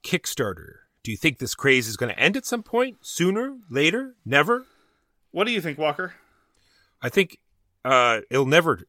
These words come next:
Speaker 1: it'll never end. It's gonna constantly change with what the market demands. We just talked about this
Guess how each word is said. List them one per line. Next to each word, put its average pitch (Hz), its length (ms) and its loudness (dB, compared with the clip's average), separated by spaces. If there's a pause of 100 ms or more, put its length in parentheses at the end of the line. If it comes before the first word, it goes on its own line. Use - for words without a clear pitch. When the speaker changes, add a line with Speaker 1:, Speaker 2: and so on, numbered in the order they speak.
Speaker 1:
it'll 117 180 0
never 135 260 4
end. 85 400 -6
It's 110 180 -10
gonna 113 140 -2
constantly 165 440 2
change 104 600 -4
with 123 180 -4
what 127 120 4
the 127 60 2
market 123 320 2
demands. 147 400 0
We 98 80 -8
just 107 180 -6
talked 135 220 2
about 117 220 -4
this 120 280 -4